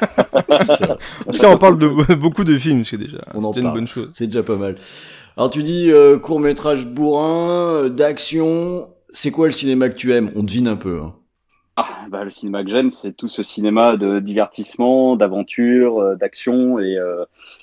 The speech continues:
Speaker 3: euh, et cetera, et cetera. Moi, j'ai été, euh, biberonné donc aux Star Wars, aux Indiana Jones, Batman, euh, de, de Burton, machin, tout ça. Et puis, euh, dans les années quatre-vingt-dix, quand je grandis un peu, euh, je découvre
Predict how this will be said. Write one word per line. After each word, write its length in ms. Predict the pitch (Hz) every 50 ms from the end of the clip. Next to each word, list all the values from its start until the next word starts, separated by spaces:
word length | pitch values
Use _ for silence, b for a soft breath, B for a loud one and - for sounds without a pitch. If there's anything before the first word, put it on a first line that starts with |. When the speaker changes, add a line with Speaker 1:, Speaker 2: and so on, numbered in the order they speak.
| b b _ -
Speaker 3:
euh, 680 | 82 85 82 82 82 71 67 71 76 80 95 90 73 92
et 60 | 104
cetera, 300 | - - 104 - 98 98
et 60 | 98
cetera. 360 | - - _ - 123 135 139 117
Moi, 120 | 117 107
j'ai 100 | 101 104
été, 300 | 95 - - 104 104 104
euh, 140 | 104 101 98
biberonné 540 | 95 101 107 104 110 104 107 107 113 113 107
donc 220 | 101 98 95 -
aux 60 | 101
Star 280 | - - - 98 87 95
Wars, 280 | 104 107 107 107 95
aux 100 | 95 90
Indiana 340 | 92 90 92 92 95 95 95 90
Jones, 300 | 90 101 101 101 101 98 92
Batman, 540 | 90 92 87 - - 101 101 101 98 95 87
euh, 160 | 87 87 87
de, 300 | 85 90 85 78 76 76 _
de 60 | 85
Burton, 440 | 87 - - - _ - 104 95 92
machin, 280 | 90 90 - - 107
tout 140 | - - 98
ça. 260 | - - 135 143 - -
Et 80 | 110
puis, 320 | - - - 127 143 160 b b b b b b b b -
euh, 520 | 95 92 92 92 92 92 92 92 92 95 92
dans 140 | 95 110 110
les 100 | 107 107
années 140 | 107 110 101
quatre-vingt-dix, 720 | 113 104 - - 92 92 92 117 - 151 - - - - - _ _
quand 160 | - 98 92
je 100 | 92 98
grandis 320 | 95 98 101 104 107 104 104
un 120 | 92 92
peu, 380 | - - 123 127 131 131 123 - -
euh, 120 | 98 95 92
je 80 | 90
découvre 440 | 92 95 - - 120 107 95 98